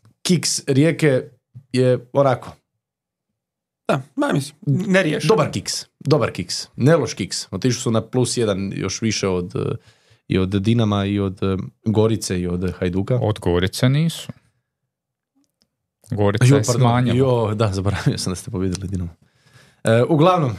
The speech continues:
Speaker 1: krenimo sa velikogoričkom utakmicom u kojoj Gorica po prvi puta u povijesti slavila protiv, e, Dinama, pobjedivši,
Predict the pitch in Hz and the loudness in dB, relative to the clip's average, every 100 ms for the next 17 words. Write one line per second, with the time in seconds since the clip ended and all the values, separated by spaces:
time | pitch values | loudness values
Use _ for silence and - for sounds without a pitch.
0 | - 147 180 190 160 - 151 143 143 139 | -4 0 2 4 2 2 0 2 2 0
1 | 131 127 147 120 - 117 110 110 135 156 | 0 2 0 -2 -2 0 2 0 0 0
2 | 151 143 127 120 123 113 - 131 127 127 | 0 2 2 2 0 0 -4 -2 0 0
3 | 113 120 120 104 104 147 165 139 156 135 | 0 -2 -2 -6 -6 -4 -4 -2 0 2
4 | 139 151 120 110 - 113 107 98 104 92 | 2 2 0 -4 -2 0 0 -2 -4 -4
5 | 98 95 98 95 101 120 151 151 123 104 | -4 -2 0 -2 -2 0 2 2 0 -2
6 | 117 110 - 107 | -2 -4 -2 -2